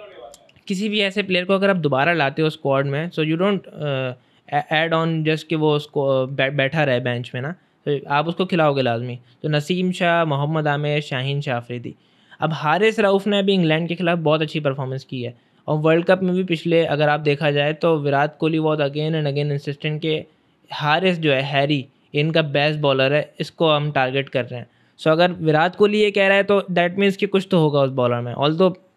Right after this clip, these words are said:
people in our country say कि हारिस Raouf जो है बस बेकार bowling करता है, तेज़ करता है, but still he has got something ना, कुछ तो होगा उसमें, ठीक है।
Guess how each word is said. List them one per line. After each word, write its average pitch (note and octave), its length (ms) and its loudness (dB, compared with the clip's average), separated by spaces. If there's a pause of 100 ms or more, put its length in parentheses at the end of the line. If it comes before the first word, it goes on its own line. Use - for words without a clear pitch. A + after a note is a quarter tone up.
(220)
people F3 200 2
in F3 140 2
our D#3+ 220 2
country D#3 320 0
say D3+ 160 0
कि D3+ 80 -2
हारिस D3 360 0
Raouf C#3+ 200 0
जो C#3 120 2
है C3+ 80 2
बस C3+ 200 -2 (280)
बेकार C3 340 0
bowling C3 280 0
करता B2 240 -4
है, B2+ 100 -2
तेज़ B2+ 300 -6
करता C3 260 -6
है, D#3+ 120 -8 (380)
but F#3 120 4
still F#3 340 0 (220)
he E3+ 280 0
has E3+ 80 -4
got F3 180 2
something D3+ 440 0
ना, D3 200 -2
कुछ E3 260 -4
तो F3 80 2
होगा C#3 300 2
उसमें, B2 280 -6
ठीक C3+ 160 -4
है। A#2+ 160 -6